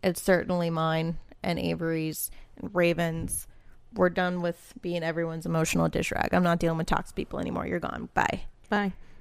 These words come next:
Speaker 2: We're energies for ourselves now. Sorry.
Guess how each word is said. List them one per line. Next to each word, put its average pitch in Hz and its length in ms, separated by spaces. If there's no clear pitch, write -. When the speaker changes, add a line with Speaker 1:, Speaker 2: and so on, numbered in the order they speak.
Speaker 2:
We're 190 360
energies 202 380
for 185 120
ourselves 175 380
now. 165 220
Sorry. 180 380